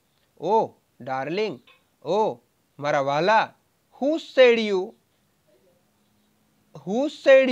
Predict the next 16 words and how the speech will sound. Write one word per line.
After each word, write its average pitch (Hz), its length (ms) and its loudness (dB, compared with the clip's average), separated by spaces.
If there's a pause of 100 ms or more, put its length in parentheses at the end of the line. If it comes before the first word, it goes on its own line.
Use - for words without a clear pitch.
(140)
you 233 100 -2
are 254 420 2 (120)
a 220 80 0
duckling?" 220 680 0 (840)
કોણે 294 320 4
કહ્યું 233 600 -4
કે 214 80 -4
તું 202 180 -6
બતકનું 233 480 -2
બચ્ચું 226 380 -6
છે? 247 280 -2 (640)
"You 180 140 -6
are 180 520 2 (220)
one 156 180 -2
of 220 180 2
us, 156 360 -2